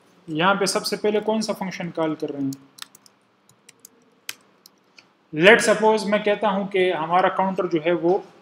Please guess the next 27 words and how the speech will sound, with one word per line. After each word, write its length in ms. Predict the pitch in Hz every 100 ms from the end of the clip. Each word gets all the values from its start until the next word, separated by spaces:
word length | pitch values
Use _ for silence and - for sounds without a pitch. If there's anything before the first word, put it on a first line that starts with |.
| _ _ _ _ _ -
फ़ाइव 300 | - 202 190
से 160 | -
start 380 | 160 - 151 143
हो, 80 | 143
let 220 | 143 143 -
suppose, 380 | - 139 131 - - _ _
just 260 | 156 202 202
आपको 220 | 214 214
समझाने 480 | 185 175 170 180 180
के 120 | 175
लिए, 120 | 160 151
जब 140 | 147
हम 200 | 156 190
ऐप 220 | 185 175
launch 280 | 180 180 175
करेंगे 440 | - 208 202 160 147 - - - _ _ -
तो 80 | 156
वहाँ 200 | 170 190
पे 120 | 180
हमें 240 | 165 190
फ़ाइव 540 | 175 - 202 196 175 139
नज़र 280 | 156 151 147
आना 160 | 143 139
चाहिए 320 | 135 143 135 135 151
instead 320 | 147 - 180
of 120 | 160 135
zero। 320 | 139 147